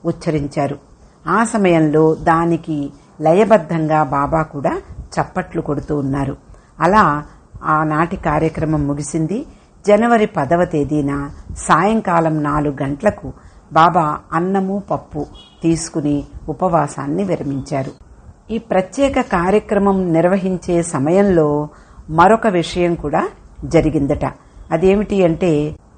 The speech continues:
బాబా కొద్ది నెలల ముందే అక్షర ఫలకాన్ని విసర్జించారు.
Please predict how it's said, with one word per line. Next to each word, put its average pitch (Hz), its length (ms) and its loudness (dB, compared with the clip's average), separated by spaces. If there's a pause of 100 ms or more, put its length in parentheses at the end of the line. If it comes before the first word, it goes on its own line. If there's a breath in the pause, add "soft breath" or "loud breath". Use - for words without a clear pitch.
బాబా 214 400 2
కొద్ది 196 440 -4
నెలల 208 380 2
ముందే 180 560 2 (240 loud breath)
అక్షర 196 360 -4
ఫలకాన్ని 165 540 -4
విసర్జించారు. 147 800 -6